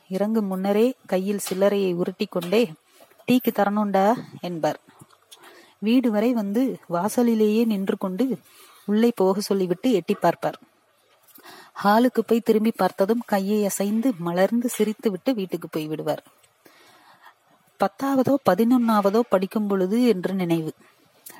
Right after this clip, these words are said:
டவுனுக்கு போயிட்டு எப்போதும் போல உருளைக்கிழங்கு வாங்கி சாப்பிட்டுவிட்டு, எப்போதும் போல திரும்பி வராமல், வடக்கு மாசி வீதி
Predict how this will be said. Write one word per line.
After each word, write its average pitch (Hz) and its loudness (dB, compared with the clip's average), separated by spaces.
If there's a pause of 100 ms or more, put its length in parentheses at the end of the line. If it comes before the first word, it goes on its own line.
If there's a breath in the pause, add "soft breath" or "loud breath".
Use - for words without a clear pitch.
(140)
டவுனுக்கு 240 0
போயிட்டு 185 0
எப்போதும் 233 0
போல 208 2
உருளைக்கிழங்கு 196 0
வாங்கி 180 -2
சாப்பிட்டுவிட்டு, 185 -4 (600 loud breath)
எப்போதும் 247 2
போல 208 0
திரும்பி 214 -2
வராமல், 180 0 (400)
வடக்கு 185 -2
மாசி 226 -2
வீதி 185 -6